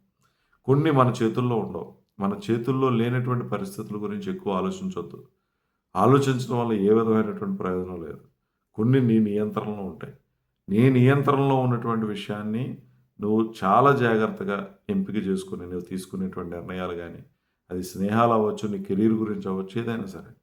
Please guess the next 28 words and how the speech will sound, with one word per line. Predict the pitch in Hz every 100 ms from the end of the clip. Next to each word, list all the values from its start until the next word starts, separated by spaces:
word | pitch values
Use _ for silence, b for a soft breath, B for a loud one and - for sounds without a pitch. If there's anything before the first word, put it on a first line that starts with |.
| _ _ _ -
ఆ | 101
నిర్ణయం | 104 110 127 143 151 135
నువ్వే | 110 139
తీసుకోవాలి. | 139 127 127 113 98 90 - - 95
ఆ |
నిర్ణయానికి | 92 90 95 101 107 98
నువ్వు | 95
కట్టుబడి | 90 87 92 87
ఉండాలి. | 85 80 80 - _ _ _
వచ్చినటువంటి | 107 107 156 156 151 143 135
దానికి | 127 123 123 127
పూర్తి | - - 120 123
బాధ్యత | 123 127 127 135
నేనే | 117 107 123 131
అనేటువంటి | 127 123 117 113 104
వాస్తవాన్ని | 98 98 107 107 98
కూడా | 98 98 - B B B 107
నువ్వు | 98
యాక్సెప్ట్ | 92 - 110 - 98
చేయాలి. | 80 76 -
మళ్ళీ | 92 98
వాళ్ళ | 98 101 107
మీద | 107
వీళ్ళ | 104 98
మీద | 95 95
తోసేటటువంటి | 90 87 92 - - -
ప్రయత్నం | 87 85 - 90
చేయకూడదు. | 85 82 76